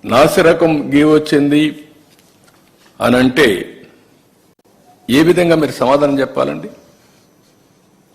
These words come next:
నేను అడుగుతున్నా, ఎందుకు కండిషన్స్ అన్నీ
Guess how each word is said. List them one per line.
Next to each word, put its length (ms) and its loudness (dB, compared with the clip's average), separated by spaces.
నేను 180 4
అడుగుతున్నా, 480 2
ఎందుకు 540 4
కండిషన్స్ 640 0
అన్నీ 160 0